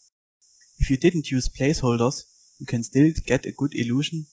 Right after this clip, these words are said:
of integration using simpler techniques. Again, I've rendered out my light bands, this time as separate image sequences. I've duplicated the rendered sequence in the timeline, and I'm masking it with the original filmed footage.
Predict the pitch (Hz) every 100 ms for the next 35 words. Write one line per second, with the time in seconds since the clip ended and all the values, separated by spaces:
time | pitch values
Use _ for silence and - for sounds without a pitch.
0 | - 127 131 123 117 113 117 143 160 160
1 | 131 123 135 143 131 127 110 - 110 -
2 | 110 107 - - - - _ _ _ _
3 | _ 127 123 127 156 123 120 - 135 143
4 | 120 120 135 - 123 113 113 127 170 -
5 | 113 143 - - _ - 151 - 135 139
6 | 127 - 131 - 131 - 123 110 - 110
7 | - 110 104 - - - - - - -
8 | - - _ 120 - 170 135 120 123 113
9 | 120 113 120 120 - 127 - 120 117 -
10 | 117 - 127 143 120 110 120 226 - _
11 | - - _ - - 120 104 107 113 147
12 | - 127 - 143 - 131 - 110 104 120
13 | 143 139 131 131 - 120 135 - - 113
14 | 104 - - -